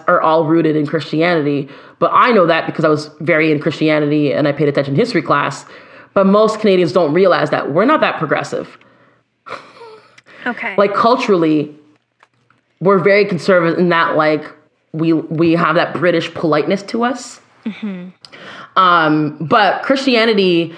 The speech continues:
Speaker 1: like, evangelicalism as a mainstream political, cultural being is not the same at all. The way you see articles written about Hillsong or whatever,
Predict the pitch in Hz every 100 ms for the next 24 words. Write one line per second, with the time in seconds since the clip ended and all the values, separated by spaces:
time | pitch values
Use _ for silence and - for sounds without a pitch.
0 | - - 196 247 247 254 233 220 254 247
1 | 233 185 190 180 196 - 196 180 170 170
2 | - _ _ - _ _ - - 190 190
3 | 190 202 190 185 170 160 - - _ _
4 | _ - 202 185 - 196 180 160 156 160
5 | 220 294 311 - - - 180 147 190 262
6 | 214 180 151 135 165 151 127 - - -
7 | 214 233 302 311 - 247 220 180 190 208
8 | 180 139 170 170 160 160 156 156 165 165
9 | 156 156 151 147 - 156 156 156 151 147